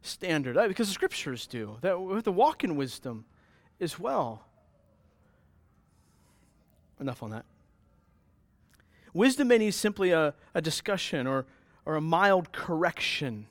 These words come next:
even. "Hey, brother, sister, you don't know this piece of information, and I know that it's important for your decision."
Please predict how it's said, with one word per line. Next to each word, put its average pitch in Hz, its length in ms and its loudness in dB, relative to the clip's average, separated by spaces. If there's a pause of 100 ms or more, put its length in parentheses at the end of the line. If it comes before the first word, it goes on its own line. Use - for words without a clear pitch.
(100)
even. 113 440 -10 (560)
"Hey, 185 180 2
brother, 151 340 0
sister, 147 300 -8
you 151 200 -4
don't 175 240 0 (120)
know 160 180 0
this 160 200 -2
piece 160 240 -8
of 139 80 -10
information, 123 680 -8 (1300)
and 127 120 -4
I 127 60 -2
know 143 340 2
that 135 140 -6
it's - 160 -10
important 117 480 -10
for - 240 -12
your 110 100 -8
decision." 107 480 -14